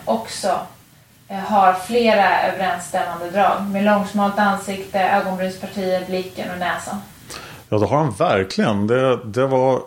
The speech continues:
Speaker 2: intressant, för den här personen hade jag inte alls tänkt på här nästan. Det här är alltså löjtnant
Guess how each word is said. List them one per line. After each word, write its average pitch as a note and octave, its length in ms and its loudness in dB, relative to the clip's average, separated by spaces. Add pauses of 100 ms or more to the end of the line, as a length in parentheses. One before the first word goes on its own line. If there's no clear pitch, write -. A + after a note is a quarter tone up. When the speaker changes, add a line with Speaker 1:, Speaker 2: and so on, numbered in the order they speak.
(500)
Speaker 2:
intressant, B2 540 0
för A2+ 60 -4
den B2 60 2
här D3+ 60 2
personen G#2+ 240 0
hade G#2 120 0
jag G2 80 -4
inte G2 100 -8
alls - 440 -4
tänkt D#3 480 -2
på F#2 120 0
här F#2+ 240 -2 (120)
nästan. G#2 300 -4
Det A#2+ 80 0
här C3 100 2
är A#2+ 40 2
alltså A2 200 -2
löjtnant A2+ 840 0